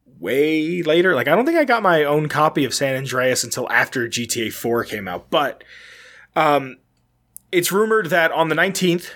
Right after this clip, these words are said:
so the day after I record this, so it's definitely gonna, the news will have hit already. Um, we should be getting,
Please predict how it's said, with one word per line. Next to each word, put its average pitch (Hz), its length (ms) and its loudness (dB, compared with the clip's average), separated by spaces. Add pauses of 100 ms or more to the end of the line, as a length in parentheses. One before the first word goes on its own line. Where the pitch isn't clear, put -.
(100)
so 143 400 2
the 139 120 -2
day 165 200 2
after 165 320 2
I 156 40 4
record 147 420 0
this, 110 200 -4
so 123 400 0
it's 123 160 -4
definitely 143 460 0
gonna, 123 380 -6 (220)
the 131 120 -6
news 151 240 4
will 147 140 4
have 123 180 0
hit 147 160 2
already. 110 400 -4 (520)
Um, 123 380 2 (140)
we 170 120 -2
should 180 460 0
be 202 140 -2
getting, 151 600 -2